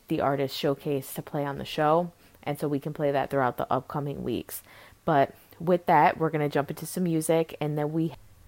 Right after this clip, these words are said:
have an interview with G G M G Remo, who's from the Tampa area. He's super dope. He's got a really big sound. And I think you guys are gonna really enjoy this interview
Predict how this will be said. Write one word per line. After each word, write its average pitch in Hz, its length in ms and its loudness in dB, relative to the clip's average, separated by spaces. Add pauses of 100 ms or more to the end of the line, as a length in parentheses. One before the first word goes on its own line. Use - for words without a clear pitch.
(440)
have 196 260 4
an 180 200 0
interview 185 480 -2
with 170 260 -2
G 175 180 -4
G 185 200 2
M 165 140 2
G 175 220 -2
Remo, 190 560 4
who's 180 180 -2
from 160 180 -4
the 147 120 -2
Tampa 160 340 -2
area. 226 600 4 (320)
He's 170 280 -6
super 202 540 -2
dope. 160 300 2
He's 175 140 -2
got 147 160 0
a 143 40 2
really 175 320 2
big 170 260 -2
sound. 151 520 2 (380)
And 147 280 -2
I - 100 4
think 160 280 -4
you 180 80 -4
guys 156 220 2
are 160 60 -2
gonna 147 180 -4
really 143 300 0
enjoy 139 240 -2
this 135 180 -6
interview 165 460 0